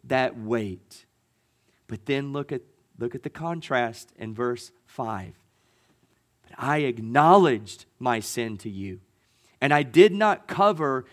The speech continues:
my iniquity. I said, 'I will confess my transgressions to the Lord,' and you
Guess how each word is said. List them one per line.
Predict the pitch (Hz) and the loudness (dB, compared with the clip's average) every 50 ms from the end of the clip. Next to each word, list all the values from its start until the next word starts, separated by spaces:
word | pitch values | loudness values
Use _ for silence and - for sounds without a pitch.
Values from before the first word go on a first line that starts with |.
| _ _ | _ _
my | - 139 143 147 156 | -4 0 0 2 2
iniquity. | 160 147 131 131 156 165 - 165 151 135 117 107 104 101 - - _ - | 0 0 0 0 -2 -2 -2 -2 -2 0 0 0 -4 -4 -10 -20 _ 2
I | 151 156 208 214 | 4 4 4 4
said, | - - - 208 208 208 - - | 0 -2 0 2 2 2 4 4
'I | - 165 180 214 | 6 6 6 4
will | 202 160 190 202 196 | 2 0 0 0 0
confess | 185 - 175 147 120 - - - - - 240 226 214 160 123 104 - - - - - _ - | 0 -4 -8 -8 -8 -12 -16 -20 -6 2 4 4 4 4 2 0 -6 -12 -14 -18 -20 _ -4
my | 147 156 170 170 | 0 0 0 0
transgressions | 170 - 180 180 175 165 131 - - 165 180 180 180 - 147 135 123 117 - - _ _ _ | -2 -2 -2 -2 -2 -2 -4 -2 0 0 0 0 -2 -6 -8 -8 -8 -10 -14 -16 _ _ _
to | - 165 156 | -8 -6 -4
the | 147 147 | -4 -4
Lord,' | 127 120 135 151 147 127 123 117 104 - - - _ | -2 -2 -2 -2 -2 -2 -2 -4 -6 -8 -20 -12 _
and | 135 127 120 117 113 | -4 -4 -4 -4 -4
you | 123 147 160 156 139 123 117 110 | -4 -2 0 0 0 -2 -4 -8